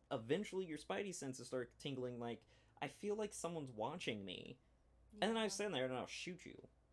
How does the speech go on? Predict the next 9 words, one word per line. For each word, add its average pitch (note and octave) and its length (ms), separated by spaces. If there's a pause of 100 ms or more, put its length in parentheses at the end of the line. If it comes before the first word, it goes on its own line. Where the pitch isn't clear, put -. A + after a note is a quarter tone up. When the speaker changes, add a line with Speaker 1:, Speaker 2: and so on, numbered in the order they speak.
(1900)
Speaker 1:
You, - 200
you, C4+ 100 (340)
you D#3+ 100
know. G2+ 200
Speaker 2:
Those A#3 180
were A#3 80
some G#3 240
fun F#3 100 (200)
days. A3+ 140